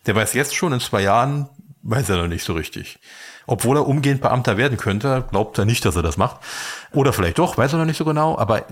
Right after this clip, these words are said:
genau hundert Pro ist klar, zwei weitere Jahre und ich muss mich weiterentwickeln, sonst drehe ich hier durch. Und von solchen Menschen gibt's natürlich auch einige. Und da sich zu verschließen, weil jemand meinetwegen ursprünglich mal Jurist war,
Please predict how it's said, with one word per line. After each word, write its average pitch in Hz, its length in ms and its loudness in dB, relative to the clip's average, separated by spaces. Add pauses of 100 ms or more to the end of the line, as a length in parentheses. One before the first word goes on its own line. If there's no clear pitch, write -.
genau 131 220 4
hundert 165 260 2
Pro 123 200 0
ist - 100 -2
klar, 127 280 2
zwei 123 260 0
weitere 107 240 0
Jahre 113 280 2
und 110 140 -2
ich - 100 -10
muss 110 160 0
mich - 140 -2
weiterentwickeln, 92 500 -2
sonst 90 140 -2
drehe 101 140 -2
ich 95 80 -2
hier 90 100 -2
durch. 78 320 -6 (1120)
Und 120 120 0
von 123 120 2
solchen 131 280 2
Menschen 135 220 0
gibt's 139 120 -2
natürlich 123 240 0
auch 135 140 0
einige. 85 320 -4 (1000)
Und 107 240 0 (320)
da 147 320 4
sich 160 220 -4
zu - 80 -2
verschließen, 101 920 0
weil 98 160 0
jemand 123 260 0
meinetwegen 117 380 0
ursprünglich 139 520 0
mal 110 160 2
Jurist 92 440 0
war, 82 360 0